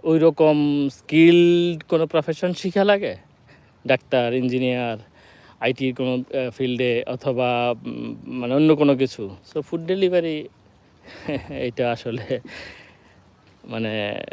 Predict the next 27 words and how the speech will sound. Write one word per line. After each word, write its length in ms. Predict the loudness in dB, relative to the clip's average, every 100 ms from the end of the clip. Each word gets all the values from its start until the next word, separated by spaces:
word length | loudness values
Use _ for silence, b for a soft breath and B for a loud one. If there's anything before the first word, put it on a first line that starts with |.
| -14 -12 -10 -10 -10 -10
অপরচুনিটি 560 | -8 -8 -6 -4 -4
কার্ডের 260 | -2 -2 -4
সাথে 200 | -2 -2
ফুড 220 | -2 -6
ডেলিভারির 420 | -2 -2 -2 -4
কোনো 160 | -8 -10
সম্পর্ক 440 | -8 -8 -8 -8
নাই। 200 | -8 -10 -16 B B B B -20 -20 _
একটু 240 | -10 -4 -2
নিজেকে 460 | -2 -2 -2 -2
যদি 200 | -4 -6
জিজ্ঞেস 300 | -6 -4 -4
করেন 240 | -4 -4 -4
বিষয়টা, 300 | -6 -6 -4
তাহলে 240 | -4 -4
বুঝতে 280 | -6 -10 -12
পারবেন 240 | -12 -12
আপনারা। 340 | -14 -14 -14 -16 _ B B B B B B B B B B B
তো 80 | 2
যাই 160 | 6 8
হোক, 140 | 8
আমি 240 | 4 4 2
প্রশ্ন 340 | 4 2 4
আর 100 | 4
কয়েকটা 300 | 6 4 2
একটু 160 | -6 -4
পরে, 380 | 2 4 4